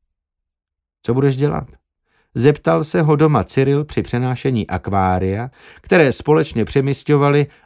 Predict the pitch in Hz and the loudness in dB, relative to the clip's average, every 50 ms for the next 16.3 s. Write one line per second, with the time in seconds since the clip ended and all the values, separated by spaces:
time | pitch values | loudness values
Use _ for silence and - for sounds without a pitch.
0 | _ - 143 151 156 147 143 170 165 165 - - 101 87 90 113 120 117 - 139 | _ 2 4 4 4 4 0 -2 -2 -2 -4 -6 -6 -4 -2 -4 -4 -2 -2 -4
1 | 139 131 - 143 143 143 135 120 101 92 107 117 - - - - 139 139 120 104 | -4 -4 -2 -2 0 0 0 0 0 -2 -2 -4 -6 -8 -8 -6 -4 -2 -2 -4
2 | 95 - - 110 107 107 104 104 95 95 98 98 101 - 90 80 - - - - | -6 -4 -4 -4 -4 -4 -2 -4 -2 -2 -2 -2 -4 -4 -8 -10 -10 -12 -14 -14
3 | - - - - _ _ _ _ _ _ _ _ _ _ _ _ _ - - 117 | -16 -16 -18 -20 _ _ _ _ _ _ _ _ _ _ _ _ _ -6 -2 0
4 | 120 120 123 131 131 - - 135 135 143 143 143 135 123 98 85 78 73 71 - | 0 2 0 0 -2 -4 -4 -4 -2 -2 -2 -4 -4 -4 -4 -6 -6 -6 -8 -10
5 | - - _ _ _ _ _ _ _ _ _ _ _ _ _ _ _ _ _ _ | -12 -16 _ _ _ _ _ _ _ _ _ _ _ _ _ _ _ _ _ _
6 | _ _ _ _ _ - - - 110 123 135 131 113 95 82 80 73 69 73 73 | _ _ _ _ _ -12 -6 -4 -4 -2 -2 -4 -4 -6 -6 -6 -6 -6 -8 -10
7 | _ _ _ _ _ _ _ _ _ _ _ _ _ _ _ _ _ _ _ _ | _ _ _ _ _ _ _ _ _ _ _ _ _ _ _ _ _ _ _ _
8 | _ _ _ _ _ _ _ - - 113 120 - - 156 147 143 160 147 - 170 | _ _ _ _ _ _ _ -6 -2 -2 -2 2 4 4 4 6 4 4 4 2
9 | 151 156 156 147 143 127 131 143 147 147 143 135 131 135 131 113 117 123 113 120 | 4 4 4 4 4 6 6 4 4 4 4 4 2 2 0 -2 -4 -4 -2 -2
10 | 113 117 110 - - - 71 - - - _ - - - - _ _ _ _ _ | -2 -2 -4 -6 -10 -12 -10 -10 -10 -14 _ -20 -20 -20 -20 _ _ _ _ _
11 | _ _ _ _ _ _ _ _ _ _ _ _ _ _ _ _ _ - - 135 | _ _ _ _ _ _ _ _ _ _ _ _ _ _ _ _ _ 0 0 2
12 | 127 185 180 - 190 202 185 - 196 160 160 180 175 170 151 - - - 160 151 | 2 2 0 2 2 0 2 0 -2 -2 0 0 0 -2 -2 -4 -2 -2 0 0
13 | 151 147 160 156 147 139 143 - - - - - 190 180 - 156 - - - 110 | 0 0 0 0 0 0 -2 -4 -14 -14 -8 -6 -6 -4 -4 -6 -6 -4 -4 -2
14 | 110 113 127 123 120 127 120 110 101 98 95 104 127 147 139 - - - 101 113 | 0 0 0 -2 0 0 0 0 0 0 0 0 0 -2 -2 -6 -10 -6 -4 -4
15 | 131 131 127 - 104 85 76 - - - - - - - 123 127 135 147 151 160 | -4 -4 -6 -8 -8 -8 -8 -8 -10 -14 -14 -14 -4 -2 0 0 2 0 -2 -2
16 | 160 147 - 156 156 151 | -6 -6 -6 -8 -8 -8